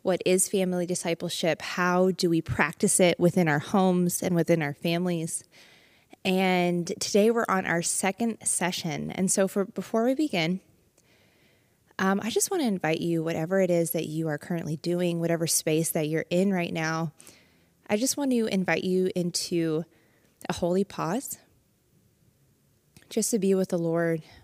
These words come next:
um, to create space for God's presence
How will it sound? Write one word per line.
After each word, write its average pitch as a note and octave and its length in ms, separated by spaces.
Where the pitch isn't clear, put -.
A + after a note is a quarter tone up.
um, E3 440
to - 180
create F3 340
space E3+ 460
for E3 540
God's F3+ 280
presence A3 680